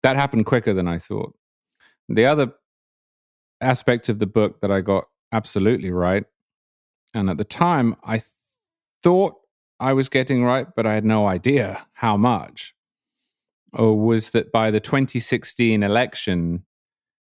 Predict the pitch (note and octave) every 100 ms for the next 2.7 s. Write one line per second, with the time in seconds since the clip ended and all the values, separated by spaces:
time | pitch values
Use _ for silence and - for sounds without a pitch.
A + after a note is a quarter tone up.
0 | _ B2 A2+ G#2+ G#2 G#2+ G#2 G2+ G#2 -
1 | A#2 G#2 G2 F#2 G#2+ G#2+ F#2 - C3 A#2+
2 | A2 F#2+ F2 E2+ D#2+ E2